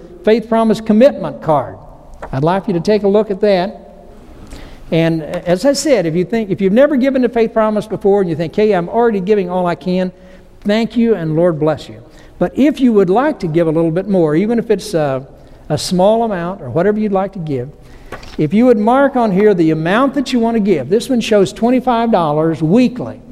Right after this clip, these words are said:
And then we would like you to write the total in. That would help to make sure there's no misunderstanding. And the way you get the total, turn on the back of that card, and you'll see if you're gonna give twenty-five dollars, if it's monthly, that, the total would be three hundred dollars, so write that in. If you're gonna give it biweekly,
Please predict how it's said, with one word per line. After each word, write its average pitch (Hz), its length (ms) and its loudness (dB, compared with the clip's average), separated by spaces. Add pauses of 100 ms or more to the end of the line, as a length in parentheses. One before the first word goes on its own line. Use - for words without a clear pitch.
(440)
And 180 160 2
then 294 160 4
we 262 100 2
would 202 160 4
like 220 260 2
you 220 120 -2
to 170 80 2
write 190 260 2
the 185 80 -4
total 226 480 2
in. 226 300 -4
That 175 240 0
would 143 120 -2
help 196 600 -2
to 151 80 0
make 190 200 2
sure 226 480 2
there's 147 240 -4
no 170 140 -2
misunderstanding. 151 800 -4
And 120 80 -6
the 131 60 -2
way 165 100 2
you 208 120 0
get 226 140 2
the 233 60 -6
total, 208 500 0 (300)
turn 190 220 0
on 170 80 0
the 147 100 0
back 214 320 0
of 285 80 2
that 247 240 -4
card, 156 400 0 (580)
and 175 160 0
you'll 196 160 4
see 196 380 0
if 151 80 0
you're 233 100 2
gonna 226 160 2
give 208 200 2
twenty-five 240 520 0
dollars, 170 520 -2 (600)
if 165 200 0
it's - 160 0
monthly, 233 500 2
that, 180 340 -2
the 160 60 -2
total 208 360 2
would 160 180 0
be 147 80 0
three 175 240 0
hundred 170 240 -2
dollars, 113 420 -4
so 135 80 -6
write 131 300 -4
that 135 160 -2
in. 113 160 -10
If 104 80 -8
you're 160 80 0
gonna 175 120 2
give 175 160 2
it 180 140 -8
biweekly, 220 720 0